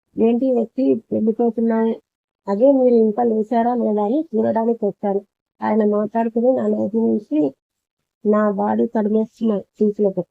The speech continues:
"మరి లోనకి వచ్చి చూసి వెళ్ళొచ్చు కదా," అన్నారు. నేను ఏమీ అనలేదు.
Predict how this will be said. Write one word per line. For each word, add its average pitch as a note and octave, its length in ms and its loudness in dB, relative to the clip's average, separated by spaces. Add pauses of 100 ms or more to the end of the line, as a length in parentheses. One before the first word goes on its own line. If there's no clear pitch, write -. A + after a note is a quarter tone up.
(100)
"మరి G#3 220 2
లోనకి A3 440 0
వచ్చి G#3+ 320 -4
చూసి G#3+ 360 -2
వెళ్ళొచ్చు G#3+ 380 -2
కదా," A3+ 240 -4
అన్నారు. G3+ 420 -2 (420)
నేను A3 240 2
ఏమీ G#3 300 4
అనలేదు. G#3 460 -2